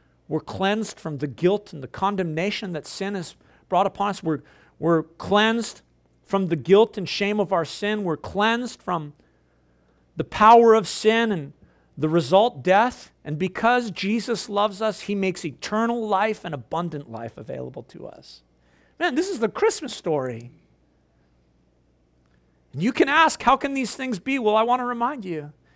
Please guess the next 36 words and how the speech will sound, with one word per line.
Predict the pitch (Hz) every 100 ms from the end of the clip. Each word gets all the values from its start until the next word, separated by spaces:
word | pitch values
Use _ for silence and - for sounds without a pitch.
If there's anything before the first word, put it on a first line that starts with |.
| _ _ -
how | 254 370
can | 370 381 392
these | 359 381 -
things | 359 349 302
be? | - 311 302
You | 202
need | 226 262
to | 247
know | 226 254 208
the | 165
Christmas | - - 202 -
story | - 202 196 160 143 - _ _ _ _ _ _ _ -
and | 151
the |
story | 165 - 214 247
of | 226 -
Jesus | 190 226 180 196 -
and | 170
all | 208
that | 226
he's | 185 214 143
done | 165 196 208
for | - 190 196
us | 175 151 -
to |
save | 180 - 170 160
us. | 156 - - - _ _ _ _ _ _ _ _ _ _ _ _ _ _ _
It's | 156 -
a |
heavenly | 135 175 185 175
work. | 147 156 139 - _ _ _ _ _ _ _ _ _ _ _ _ _ _ _ _ _ _ _ _ _
The | 143
virgin | 123 185 220 196 220
conceiving | - 175 - 196 202 208
was | 170 123
supernatural. | - 202 202 170 165 175 - 156 131